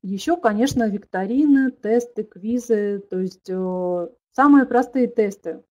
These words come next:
Вот если у вас есть, э, Gmail почта, да, то есть, э, а, вы можете пользоваться Google диском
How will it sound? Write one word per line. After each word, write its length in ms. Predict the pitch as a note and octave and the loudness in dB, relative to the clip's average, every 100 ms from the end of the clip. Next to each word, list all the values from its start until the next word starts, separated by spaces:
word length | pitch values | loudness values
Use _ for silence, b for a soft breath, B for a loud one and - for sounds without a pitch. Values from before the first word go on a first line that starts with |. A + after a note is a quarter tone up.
| _ | _
Вот 140 | F#3+ F#3+ | -20 -4
если 240 | A#3+ A#3+ | -4 -2
у 80 | A3 | -2
вас 260 | G#3+ A3 A3 | 0 0 -2
есть, 420 | G#3+ A3+ A3 - | -4 -2 -2 -6
э, 40 | |
Gmail 1080 | F#3+ F#3+ F#3+ F#3 F#3 F#3 E3+ G#3+ G#3+ G#3+ G3 G3 | -6 -4 -4 -2 -2 -4 -6 -4 -2 -2 -2 -4
почта, 480 | D#4 F4 - F3+ | -2 -4 -4 -8
да, 160 | E3+ A3 | -4 -4
то 140 | - F3+ | -4 -6
есть, 260 | F#3 - | -6 -10
э, 160 | F3 E3+ b b b b - | -8 -8 b b b b -12
а, 300 | F#3+ F#3+ F#3+ | -8 -6 -2
вы 180 | A#3 | 0
можете 1040 | D4+ C4 B3 A#3+ G#3 G#3 G3+ G3+ F#3+ F3+ F3 - | 4 4 2 -2 -2 -2 -2 -4 -4 -6 -6 2
пользоваться 720 | A#3+ F#3+ F#3+ F3+ F3 - F3+ | 2 2 -2 -4 -6 -6 -6
Google 400 | F3+ G#3+ F#3 F#3 | -4 -4 -4 -4
диском 680 | A3+ E4+ E4+ C#4+ C#4 C#4+ | 0 0 0 0 0 0